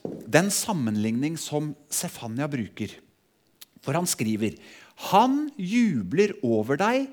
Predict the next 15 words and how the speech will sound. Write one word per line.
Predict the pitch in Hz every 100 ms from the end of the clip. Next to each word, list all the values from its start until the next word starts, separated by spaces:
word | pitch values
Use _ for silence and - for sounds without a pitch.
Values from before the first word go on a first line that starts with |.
| -
med | 117 175
fryd | - - 151 247 240 123 - _ _
som | - - - 151 175
på | - 107 -
en | 214 214 -
høytidsdag.» | 226 139 - 131 143 - 330 311 - _ _ _ _ _ _ _ _ - - - - -
Og | 165 165
høytidsdag, | 262 170 - 131 - 220 208
det | 185
kan | 175 139
jo |
være | 147 127 139
mange | 123 92
forskjellige | - 123 113 131
ting. | 170 320